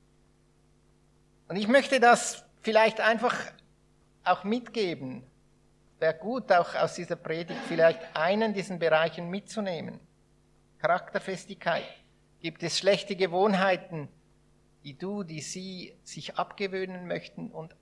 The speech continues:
neue sich aneignen möchten? Erkenntnis.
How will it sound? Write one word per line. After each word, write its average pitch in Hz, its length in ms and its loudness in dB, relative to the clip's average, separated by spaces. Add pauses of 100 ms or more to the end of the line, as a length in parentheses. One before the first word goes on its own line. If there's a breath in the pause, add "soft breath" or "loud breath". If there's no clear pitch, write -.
(520)
neue 165 580 -4
sich - 260 -16
aneignen 143 540 -8
möchten? - 420 -20 (920)
Erkenntnis. 190 880 -6